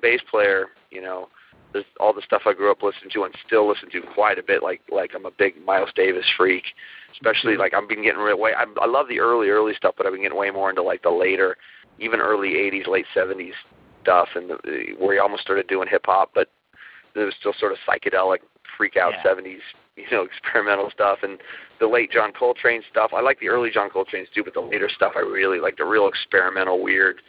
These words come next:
Speaker 1: stuff where he was really inventing his own vocabulary. You know, that's the stuff that's really grabbing my ear.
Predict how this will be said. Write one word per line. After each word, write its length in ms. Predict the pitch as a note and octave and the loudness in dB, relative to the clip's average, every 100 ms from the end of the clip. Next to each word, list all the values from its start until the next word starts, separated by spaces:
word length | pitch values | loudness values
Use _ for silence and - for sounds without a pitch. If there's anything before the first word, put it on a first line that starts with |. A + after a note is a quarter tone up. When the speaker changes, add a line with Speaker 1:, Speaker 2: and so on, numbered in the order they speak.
| - - _ _ _ - - | -20 -20 _ _ _ -18 -2
Speaker 1:
stuff 220 | F#2+ F#2 | 0 2
where 140 | F#2+ | 2
he 40 | F#2+ | 2
was 140 | F#2+ | 0
really 220 | A#2 A#2 | 2 2
inventing 400 | G2+ G2 G#2 G2+ | 2 0 -2 -4
his 100 | F#2+ | -4
own 180 | F#2+ F#2+ | 0 0
vocabulary. 800 | E2+ - F#2 F#2+ F#2 E2+ E2 D#2+ | -4 -2 0 0 2 2 0 -2
You 100 | F2 | -6
know, 160 | F2 F2+ | -8 -2
that's 220 | G2+ G2+ - | 0 0 -4
the 80 | F#2+ | -18
stuff 180 | - F#2+ - | -2 -2 -2
that's 180 | - | -6
really 120 | F#2+ F#2+ | -6 -6
grabbing 380 | - G2 F#2+ | -4 -2 -2
my 120 | F#2 F#2 | 0 0
ear. 440 | E2+ G2 F#2+ F#2 | 2 2 2 0